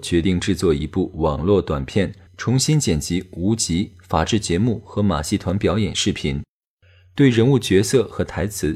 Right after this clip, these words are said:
进行重组和再造。这部名为《一个馒头引发的血案》的短片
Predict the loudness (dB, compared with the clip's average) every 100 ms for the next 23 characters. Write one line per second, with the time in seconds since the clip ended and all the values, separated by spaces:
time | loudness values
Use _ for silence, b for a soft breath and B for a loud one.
0 | -4 -2 0 0 -4 -2 -4 -4 -8 -8
1 | -4 -2 -2 -2 -4 b b b b b
2 | 2 4 4 4 4 2 2 b b 0
3 | 4 4 4 2 4 2 2 0 0 0
4 | 0 0 2 0 -2 -4 -4 -4 -4